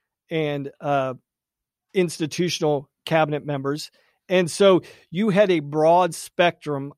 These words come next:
on every level from B C S schools all the way down, you know, to D three presidents sitting on different committees, making a collective decision for all of the governing bodies, one, two, and three.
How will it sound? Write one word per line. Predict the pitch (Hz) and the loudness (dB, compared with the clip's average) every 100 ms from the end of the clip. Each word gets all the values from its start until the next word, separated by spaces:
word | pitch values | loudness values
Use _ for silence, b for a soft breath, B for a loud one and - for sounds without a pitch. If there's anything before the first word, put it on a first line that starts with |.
| - | -2
on | 165 165 | 0 0
every | 180 190 202 | 0 0 0
level | 165 147 147 | 0 0 -2
from | 151 - 156 147 | -4 -2 -2 -2
B | 135 165 170 | -4 -4 -4
C | - 160 | 0 2
S | 151 | 2
schools | - 165 156 | 0 -2 -2
all | 151 151 160 | -2 4 6
the | 226 | 6
way | 220 160 | 4 4
down, | 139 139 131 160 _ _ _ _ | 2 -2 -4 -10 _ _ _ _
you | 165 | -4
know, | 147 147 - | -4 -4 -8
to | 160 | -4
D | 143 151 | -2 -2
three | 143 147 139 139 _ | -2 -4 -4 -6 _
presidents | - 156 131 147 156 - _ _ _ | 0 0 2 -6 -6 -12 _ _ _
sitting | - - - 226 233 | -18 -6 2 2 4
on | 196 175 156 | 4 4 4
different | 165 156 160 156 | 0 0 -4 -6
committees, | 147 156 185 147 143 - _ _ | -4 2 2 2 -4 -10 _ _
making | 143 160 170 175 165 160 _ _ _ _ | -4 0 0 -2 -4 -4 _ _ _ _
a | 170 | -4
collective | 160 - 156 165 - 160 | -2 -2 2 2 0 -4
decision | 151 - 160 139 143 135 _ | -6 -4 -4 -2 -6 -10 _
for | 160 160 147 _ _ _ | 2 2 2 _ _ _
all | 160 170 175 156 147 - | 4 8 8 6 2 -6
of | 147 | -4
the | 147 | 0
governing | 151 143 139 | 0 0 -4
bodies, | 135 139 135 | -2 -2 -2
one, | 131 160 160 | -4 -2 -2
two, | - 160 | -4 -4
and | 139 120 | -4 -4
three. | 156 170 104 | -2 -2 -4